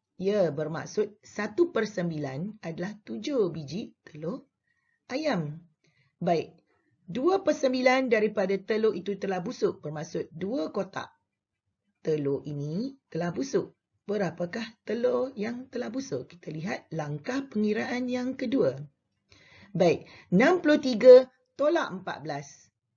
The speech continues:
Ya, jawapannya adalah empat puluh sembilan. Senang?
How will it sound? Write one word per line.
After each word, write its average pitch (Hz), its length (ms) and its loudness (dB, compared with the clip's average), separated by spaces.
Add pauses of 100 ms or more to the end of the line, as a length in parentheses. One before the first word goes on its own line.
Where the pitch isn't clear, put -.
(680)
Ya, 214 160 -2
jawapannya 180 800 0
adalah 185 400 -4 (160)
empat - 240 -12
puluh 214 160 -6
sembilan. 247 320 -6 (1800)
Senang? 185 480 0